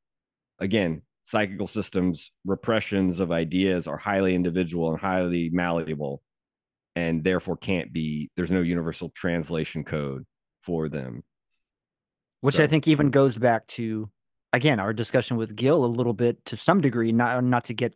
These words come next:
Speaker 2: too far into that, but I think we did discuss something along the lines of the different stimuli that you face in the world are gonna sort of shape the way that you respond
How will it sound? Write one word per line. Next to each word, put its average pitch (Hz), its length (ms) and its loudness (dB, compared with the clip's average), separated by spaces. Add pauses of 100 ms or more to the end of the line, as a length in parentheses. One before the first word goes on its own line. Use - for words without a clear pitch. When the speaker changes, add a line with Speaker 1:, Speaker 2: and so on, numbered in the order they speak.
(120)
Speaker 2:
too 131 180 0
far 113 280 2
into 117 180 0
that, 107 280 -2
but 107 160 -4 (120)
I 120 80 -4
think 131 240 0
we 120 120 2
did 113 260 0
discuss 120 420 0
something 120 320 0
along 113 280 2
the 120 80 2
lines 117 340 0
of 110 200 -4 (460)
the 120 160 2
different 135 400 2 (400)
stimuli 120 600 4
that 104 120 -6
you 113 200 -6
face 120 400 0
in 120 60 2
the 113 80 2
world 117 380 4
are 117 80 0
gonna 110 320 -2
sort 123 260 0
of 107 180 -2 (140)
shape - 420 -2
the 117 100 2
way 110 240 2
that 101 180 -4
you 107 420 -4 (520)
respond 117 840 2